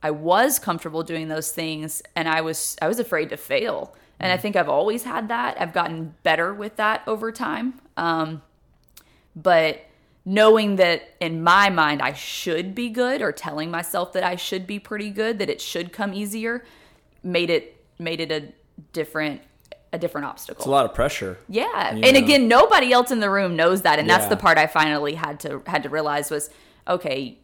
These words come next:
Speaker 1: nobody else in here knows what your background is, what you should or shouldn't be capable of.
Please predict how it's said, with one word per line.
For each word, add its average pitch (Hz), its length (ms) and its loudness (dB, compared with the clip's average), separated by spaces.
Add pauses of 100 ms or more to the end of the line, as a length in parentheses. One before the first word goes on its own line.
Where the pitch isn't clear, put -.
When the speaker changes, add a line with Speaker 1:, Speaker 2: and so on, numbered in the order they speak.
(160)
Speaker 1:
nobody 208 600 0
else 151 220 -4
in 170 100 -8
here 175 160 -10
knows 151 680 -6 (140)
what 160 280 -6
your 156 220 -2
background 156 480 -4
is, 147 220 -6
what 165 140 -2
you 160 120 -10
should 190 260 -4
or 180 80 -2
shouldn't 160 400 -8
be 147 100 -10
capable 147 600 -8
of. 135 320 -8